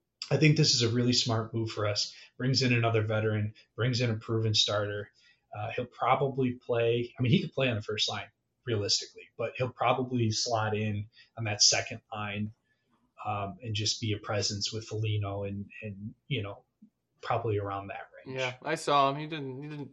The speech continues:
Speaker 2: have stats that jumped off the page, but like you said, he's a veteran
Speaker 1: Well, you know,
Speaker 2: presence, and it's a fifth rounder. So
Speaker 1: he,
Speaker 2: I
Speaker 1: he's
Speaker 2: guess
Speaker 1: played
Speaker 2: so.
Speaker 1: about five hundred games in the league,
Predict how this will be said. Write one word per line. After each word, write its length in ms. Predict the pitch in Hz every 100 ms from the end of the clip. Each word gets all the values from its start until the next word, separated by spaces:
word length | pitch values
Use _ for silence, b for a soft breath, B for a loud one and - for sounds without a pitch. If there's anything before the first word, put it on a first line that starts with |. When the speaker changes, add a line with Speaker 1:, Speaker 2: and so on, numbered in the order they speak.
| -
Speaker 2:
have 160 | 120
stats 400 | 117 - 117 110
that 120 | - 95
jumped 300 | 110 107 98
off 240 | 101 -
the 80 | 90
page, 480 | - 95 82 - _
but 180 | - - b b b b -
like 120 | 139
you 60 | 147
said, 280 | - 131 123
he's 140 | 117
a 60 | 110
veteran 400 | 120 117 113 214
Speaker 1:
Well, 100 | 220
you 120 | 180
know, 180 | 180 147
Speaker 2:
presence, 220 | - -
and 140 | 95
it's 160 | 98 -
a 60 |
fifth 280 | 101 98 -
rounder. 460 | 98 - 87 - -
So 160 | - -
Speaker 1:
he, 220 | 185 -
Speaker 2:
I 40 | -
Speaker 1:
he's 100 | 156
Speaker 2:
guess 80 | -
Speaker 1:
played 160 | 208
Speaker 2:
so. 60 | 220
Speaker 1:
about 240 | 160 151
five 280 | - 151 156
hundred 260 | 160 147 127
games 300 | 135 127 127
in 60 |
the 80 | 117
league, 520 | 113 120 104 104 -